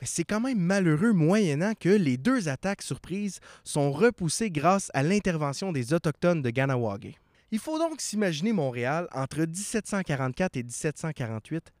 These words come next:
comme au comble de l'anxiété. Peur de la conquête, peur de la famine, peur des complots et même peur de ses alliés. Et pourtant,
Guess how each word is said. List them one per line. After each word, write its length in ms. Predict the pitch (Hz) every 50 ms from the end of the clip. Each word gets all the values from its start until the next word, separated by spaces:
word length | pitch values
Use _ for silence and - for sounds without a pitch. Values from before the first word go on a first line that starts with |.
| _ _
comme 280 | - 196 202 208 202 - -
au 140 | - 160 147
comble 500 | - - 254 269 240 208 165 151 147 139
de 80 | 147
l'anxiété. 680 | 156 170 202 208 185 - - - 139 123 - - 104 - _ _ _ _ _ _ - - - - _ _
Peur 240 | - 240 247 220 165
de 80 | 156
la 160 | 147 151 147 -
conquête, 680 | - - 208 190 170 - - 180 160 143 127 - - -
peur 180 | - 180 170 143
de 80 | 143
la 140 | 135 131 123
famine, 540 | - - - 170 165 170 175 165 151 131 120
peur 240 | - 185 185 170 139
des 120 | 135 131
complots 440 | - - 165 156 143 - 196 214 196 - - - - -
et 100 | 147 170
même 260 | 202 233 240 208 165
peur 320 | - 214 226 226 208 165
de 120 | 135 143 123
ses 400 | - - 175 170 151 127 117 151
alliés. 400 | 151 139 123 120 131 151 139 - _ _ _ - - - - - _
Et 120 | - 220 -
pourtant, 460 | - 185 - - - - 240 254